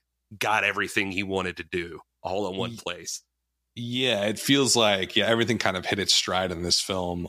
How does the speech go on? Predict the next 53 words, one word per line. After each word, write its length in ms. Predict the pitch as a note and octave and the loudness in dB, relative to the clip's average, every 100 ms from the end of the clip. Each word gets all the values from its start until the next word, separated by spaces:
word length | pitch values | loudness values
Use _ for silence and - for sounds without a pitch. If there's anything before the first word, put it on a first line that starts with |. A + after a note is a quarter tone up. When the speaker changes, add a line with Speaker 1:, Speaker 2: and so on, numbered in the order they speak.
| - | -2
Speaker 2:
Uh, 240 | F#2+ F#2 | -2 0
uh, 80 | - | -2
just 220 | A#2+ C#3 | -2 -2
to 80 | D3 | 0
give 160 | B2 A2 | 0 -2
the 40 | |
kind 200 | - A#2+ | 0 0
of 40 | G#2 | 2
the 220 | G2 F#2 | 2 4
log 260 | F#2 F#2 | 4 4
line, 440 | G2 G2 F#2+ F#2+ F2+ _ _ _ _ - | 2 2 2 -2 -6 _ _ _ _ 2
uh, 160 | G2+ G2 | 2 4
Ryan 280 | C3 B2 | 2 4
Gosling 420 | A#2 A2+ A2 A2+ G2+ | 6 6 6 2 0
plays 480 | - A2 G#2 G2+ | 4 4 4 2
essentially 640 | G#2 - C#3 A#2+ - A#2+ G#2 | 4 4 6 4 4 2 2
a 40 | |
down 280 | G2+ G#2+ G#2+ | 4 4 4
on 0 | |
his 180 | G2+ F#2+ | 0 2
luck 160 | F#2+ | 0
private 300 | - G2 F#2 | 2 0 0
eye 380 | F#2+ G2 F#2+ F#2 F2+ | 0 0 0 -2 -2
in 160 | F#2 | -4
the 80 | F#2 | -2
late 260 | F#2+ G2+ G2+ | -2 -2 -4
nineteen 280 | G2 - G2 | -8 -6 -2
seventies 380 | G#2 F#2 F#2 E2+ | -2 -2 -4 -4
Los 200 | F2+ C3+ | -2 0
Angeles. 720 | B2+ A2+ A2+ G#2+ F#2+ - - - - - | 0 2 4 4 4 2 0 -10 -14 4
Uh, 80 | A2 | 6
Russell 280 | A2+ - G#2+ | 6 4 2
C-, 140 | - - _ | -2 -8 _
Crowe 300 | - G#2+ G#2 | 6 6 4
plays, 580 | - G#2 G2+ G2 F#2+ - | 2 4 4 2 0 0
uh, 300 | G2 F#2 F2+ | 0 0 0
kind 180 | - D3+ | 0 0
of 60 | E3+ | 2
an 80 | A2 | 0
enforcer, 460 | F#2 A#2 A#2 - | 0 4 4 2
I 40 | A#2+ | 0
guess 140 | B2 | 0
you 60 | A#2 | 0
call 220 | A2 G2 | 0 0
a 40 | |
goon, 560 | F2+ F#2+ G2 G2 G#2 A2 - - - _ G#2+ | -4 -4 -2 0 2 0 -4 -20 -20 _ 0
uh, 340 | G2 F#2 F2+ | 2 2 2
who 120 | G#2+ | 2
hurts 200 | G#2+ A2+ | 2 2
people 240 | - G#2+ G#2 | 0 0 0
for 140 | F2+ | 0
a 60 | F#2 | 2
living. 500 | C3+ C3 B2 A#2 | 2 2 2 0